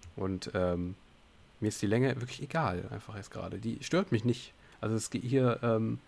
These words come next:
wie, wie, also wie, mir, mir fällt kein deutscher Spruch dazu ein, sonst würde ich jetzt einen deutschen Spruch bringen,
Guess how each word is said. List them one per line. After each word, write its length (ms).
wie, 220
wie, 140
also 240
wie, 240
mir, 120
mir 180
fällt 160
kein 140
deutscher 220
Spruch 220
dazu 260
ein, 220
sonst 260
würde 120
ich 60
jetzt 140
einen 60
deutschen 260
Spruch 220
bringen, 280